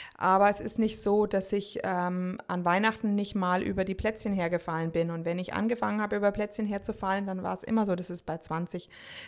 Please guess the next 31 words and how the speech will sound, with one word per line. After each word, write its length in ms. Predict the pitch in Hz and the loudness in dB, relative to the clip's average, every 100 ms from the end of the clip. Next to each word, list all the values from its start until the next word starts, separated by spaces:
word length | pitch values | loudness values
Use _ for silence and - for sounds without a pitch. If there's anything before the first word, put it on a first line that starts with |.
| - | -4
Plätzchen 360 | 175 - 175 | -4 0 -2
auf 100 | 160 | -2
einen 240 | - 165 165 | -2 -2 0
Schlag 320 | - 156 - | 2 2 2
war, 120 | 160 | -2
bis 220 | - 175 | -2 -6
der 140 | - 190 | 0 2
Bauch 320 | 180 170 180 | 4 2 2
halt 160 | 185 | -2
so 100 | - | -2
gedehnt 460 | 180 180 170 175 - | -6 -6 -2 -4 -2
war, 160 | 160 160 | -2 -2
dass 180 | - | -6
es 140 | 175 - | -8 -4
nicht 100 | 175 | -4
mehr 140 | 165 | -2
ging. 260 | 160 233 240 - _ _ _ _ _ - - - | 0 0 0 -6 _ _ _ _ _ -10 -8 0
Ähm, 380 | 180 180 180 180 - - - - - - - - - - _ - | 6 6 4 -2 -10 -16 -16 -14 -16 -18 -20 -20 -20 -20 _ 4
also 200 | 247 247 | 6 10
da 140 | 262 | 10
kann 220 | 254 277 | 10 6
ich 380 | 277 - - - | 6 2 -6 -4
mit 180 | 233 240 | 2 2
vielen 420 | - 254 269 240 | 4 6 8 8
mitfühlen, 680 | 233 247 - 247 233 208 202 | 8 4 2 4 6 6 4
die 100 | 220 | 2
diese 260 | 220 202 | 2 2
Probleme 600 | 202 - 196 196 196 185 | 2 2 2 2 4 2
haben. 520 | 175 165 190 240 302 311 | 4 6 6 4 2 0
Und, 640 | - 233 233 240 240 233 - | 6 8 8 8 4 2 2
ähm, 640 | 208 208 208 208 208 | 6 6 4 2 0